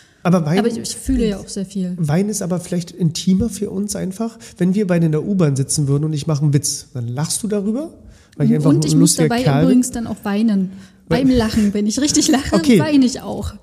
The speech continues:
Speaker 1: Aber angenommen, dir f-, f-, widerfährt was traurig, hörst ein trauriges Lied und so weiter, sitzt in der U-Bahn oder in der Bahn und dann fängst du an zu weinen, dann würde schon doch vielleicht deine zweite Gehirnhälfte irgendwie mitdenken und denken, „Die Leute sehen mich jetzt hier weinen.“
Speaker 2: Und
Speaker 1: Beim
Speaker 2: niemand
Speaker 1: Lachen
Speaker 2: würde
Speaker 1: eventuell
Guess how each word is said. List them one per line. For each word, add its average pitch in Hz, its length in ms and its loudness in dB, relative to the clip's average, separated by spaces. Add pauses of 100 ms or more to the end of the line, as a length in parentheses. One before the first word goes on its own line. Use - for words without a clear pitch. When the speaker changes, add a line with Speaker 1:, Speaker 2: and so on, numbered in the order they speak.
Speaker 1:
Aber 175 520 0
angenommen, 208 640 -2
dir 170 160 2
f-, 170 120 -4
f-, 175 500 -8 (120)
widerfährt 160 440 0
was 120 120 -2
traurig, 123 300 -2
hörst 160 200 -2
ein - 40 -20
trauriges 147 480 -2
Lied 175 320 2
und 151 120 0
so - 100 -10
weiter, 156 180 -2
sitzt 151 260 -6
in 147 80 -4
der 143 100 -4
U-Bahn 151 420 0
oder 135 200 -6
in 131 60 -8
der 139 100 -4
Bahn 147 360 -2
und 151 180 -2
dann 147 80 0
fängst 165 300 -4
du 156 60 -8
an 156 100 -4
zu 143 180 -4
weinen, 135 260 0 (220)
dann 143 200 2
würde 208 200 0
schon 208 320 -6
doch 175 140 -2
vielleicht 165 280 -4
deine 156 220 -4
zweite 202 320 -4
Gehirnhälfte 170 420 2
irgendwie 156 200 0
mitdenken 160 300 0
und 156 80 -2
denken, 165 240 0 (300)
„Die 143 60 0
Leute 160 220 4
sehen 156 200 4
mich 165 160 0
jetzt 160 180 0
hier 147 280 -2
weinen.“ 123 380 0 (1120)
Speaker 2:
Und 214 260 -2
Speaker 1:
Beim 240 140 6
Speaker 2:
niemand 262 200 6
Speaker 1:
Lachen 262 140 0
Speaker 2:
würde 214 140 4
Speaker 1:
eventuell 202 220 4